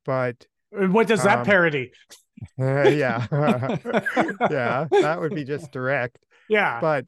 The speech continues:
Speaker 1: um,
Speaker 2: <laughs>
Speaker 1: I don't know. I guess occasionally you would get a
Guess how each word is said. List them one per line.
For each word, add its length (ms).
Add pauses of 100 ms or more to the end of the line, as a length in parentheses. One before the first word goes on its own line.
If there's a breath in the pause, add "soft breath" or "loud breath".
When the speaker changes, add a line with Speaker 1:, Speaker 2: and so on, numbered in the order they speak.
Speaker 1:
um, 520
Speaker 2:
<laughs> 960
Speaker 1:
I 100
don't 440
know. 380
I 120
guess 260
occasionally 580
you 140
would 240
get 260
a 140